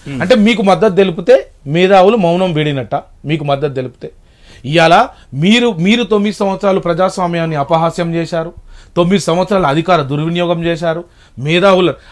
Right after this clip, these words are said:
Speaker 2: అసలు తెలంగాణ రాష్ట్రానికి ఈ అభివృద్ధి కానీ ప్రభుత్వాన్ని ఒక గైడ్ చేయడానికి, మార్గనిర్దేశకం చేయడానికి ఒక సలహా కమిటీ ఉందా, ఒక సలహా మండలి ఉందా మేధావులతోటి?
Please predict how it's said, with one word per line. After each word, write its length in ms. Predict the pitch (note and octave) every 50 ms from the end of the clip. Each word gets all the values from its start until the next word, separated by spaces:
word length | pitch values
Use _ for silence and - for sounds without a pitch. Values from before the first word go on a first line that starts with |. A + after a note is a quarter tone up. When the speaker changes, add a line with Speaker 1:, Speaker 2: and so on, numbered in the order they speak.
| - -
Speaker 2:
అసలు 240 | D3+ - G#3 G#3 F3
తెలంగాణ 560 | C#3+ F3+ F3 F#3 G3+ G#3+ G#3+ G#3+ G#3 G#3 G3+
రాష్ట్రానికి 800 | F3+ E3+ D#3+ E3 D#3+ - - F3+ E3+ D#3+ D#3 C#3 B2+ D3 F3+ A#3+ - _ _ - -
ఈ 100 | C#3 D#3+
అభివృద్ధి 480 | D#3 D3 D3 F#3 G3 G#3 F#3+ D3+ E3+
కానీ 320 | D3 C#3+ C#3+ C#3+ D3 F3 F#3
ప్రభుత్వాన్ని 800 | - - C#3+ D3 D3+ F3 E3 - E3+ E3 D#3+ D#3 D#3+ E3 G3 G3+ - - -
ఒక 120 | C#3 D3 E3+
గైడ్ 380 | D#3 C3+ D3+ E3 G3 G#3+ G3+
చేయడానికి, 460 | F3+ F3 E3+ D#3+ D3+ D3 C#3+ C#3 - F#3+
మార్గనిర్దేశకం 960 | E3 D3 D3 D#3+ F3 E3+ F#3+ E3+ E3 D3+ D3 D#3 D3+ - C#3+ D3 C#3+ C#3 - C#3
చేయడానికి 500 | C#3 C3+ C3+ C3+ C3 C3 A#2 - A#2+ A2 - - - - - -
ఒక 200 | D3+ F3 - F#3+
సలహా 380 | E3+ - E3 D#3+ D#3+ D#3+ G3+ G3
కమిటీ 360 | - E3+ E3 E3 D3 D3 E3
ఉందా, 200 | D#3 D3+ D#3 F3+
ఒక 100 | F3+ F3
సలహా 340 | - E3 D#3 D#3+ E3 F3 F3
మండలి 320 | E3 D#3+ D#3 D#3 D#3+ E3
ఉందా 180 | D#3+ E3 E3 F3
మేధావులతోటి? 640 | F3 D#3+ E3 F3 F3+ F#3 F#3+ F3+ G3+ G3+ - F4